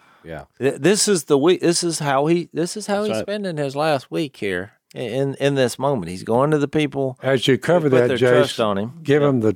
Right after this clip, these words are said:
Speaker 4: the chapter and verse.
Speaker 2: Well, the problem is I'm just combining all four Gospels.
Speaker 4: All
Speaker 2: You,
Speaker 4: right,
Speaker 2: you,
Speaker 4: all
Speaker 2: you
Speaker 4: right.
Speaker 2: see what I mean? So, it, 'cause some of 'em don't have this.
Speaker 3: He's just painting the big picture.
Speaker 2: I'm painting the big picture. And then,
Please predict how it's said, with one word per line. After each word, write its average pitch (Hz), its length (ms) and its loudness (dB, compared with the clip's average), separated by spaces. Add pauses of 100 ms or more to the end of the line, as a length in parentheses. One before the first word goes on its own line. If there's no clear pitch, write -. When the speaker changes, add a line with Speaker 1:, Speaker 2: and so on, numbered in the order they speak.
(120)
Speaker 4:
the 107 260 -6 (360)
chapter 131 440 0
and 98 140 -2
verse. 107 420 0 (380)
Speaker 2:
Well, 127 140 2
the 117 80 -4
problem 151 380 2
is 117 360 2
I'm 107 200 -2
just 117 200 -2
combining 110 580 0
all 101 180 4
four 95 280 -4
Gospels. 92 560 -4
Speaker 4:
All 110 240 2
Speaker 2:
You, 98 40 0
Speaker 4:
right, 95 80 -4 (100)
Speaker 2:
you, 101 60 -2
Speaker 4:
all 101 80 -2
Speaker 2:
you 113 40 -2
Speaker 4:
right. 110 40 -2
Speaker 2:
see 147 180 2
what 135 120 4
I 123 220 2
mean? 117 240 0
So, 113 240 2
it, 104 100 -8 (260)
'cause 143 180 2
some 190 220 2
of 175 180 2
'em 131 160 0
don't 143 280 2
have 104 300 0
this. 90 200 2
Speaker 3:
He's 87 140 -4
just 139 180 2
painting 123 220 0
the 85 80 2
big 82 240 0
picture. 82 260 -8
Speaker 2:
I'm 127 80 -6
painting 160 240 2
the 120 60 -2
big 113 240 0
picture. - 420 -2
And 123 220 2
then, 147 180 2